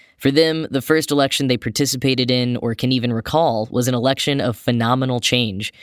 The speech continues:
where a black candidate defied all expectations to win back-to-back terms as president.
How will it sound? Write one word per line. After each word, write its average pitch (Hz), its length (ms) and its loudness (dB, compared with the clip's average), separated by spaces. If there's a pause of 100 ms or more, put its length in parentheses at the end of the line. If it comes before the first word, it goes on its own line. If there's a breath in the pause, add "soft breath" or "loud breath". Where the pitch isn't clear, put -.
(180 loud breath)
where 131 120 2
a 123 80 0
black 139 320 0
candidate 135 460 0
defied 117 360 0
all 135 240 2
expectations 113 800 0
to - 100 -2
win 117 280 0
back-to-back 120 580 -2
terms 110 340 -2
as 110 120 -4
president. 101 520 -4